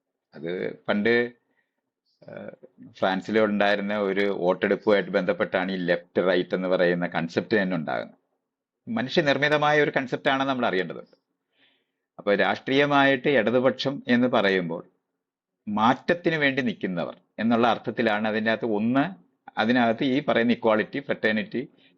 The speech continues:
ലിബർട്ടി എന്ന് പറയുന്ന ആശയങ്ങളുമായി ബന്ധപ്പെട്ട് വരുന്ന, അതിനകത്ത്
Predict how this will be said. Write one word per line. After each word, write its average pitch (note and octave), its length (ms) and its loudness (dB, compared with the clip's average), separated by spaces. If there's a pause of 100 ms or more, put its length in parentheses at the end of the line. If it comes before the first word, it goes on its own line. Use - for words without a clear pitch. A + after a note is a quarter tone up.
ലിബർട്ടി A#2+ 340 2
എന്ന് A#2 240 4
പറയുന്ന G2+ 480 0
ആശയങ്ങളുമായി A#2 840 2
ബന്ധപ്പെട്ട് G2+ 520 -2
വരുന്ന, E2+ 320 0 (440)
അതിനകത്ത് B2 600 2